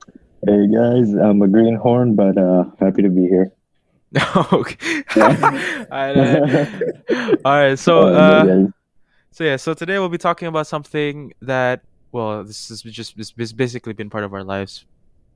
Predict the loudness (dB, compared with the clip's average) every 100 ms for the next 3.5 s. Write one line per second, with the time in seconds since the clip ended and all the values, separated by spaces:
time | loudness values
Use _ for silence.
0 | _ _ -6 -6 -12 -10 -6 -4 -4 -4
1 | -4 -4 -4 -8 -16 -20 -20 -20 -8 -4
2 | 0 0 0 -2 -6 -18 -10 -2 0 0
3 | -4 -8 -8 -8 -10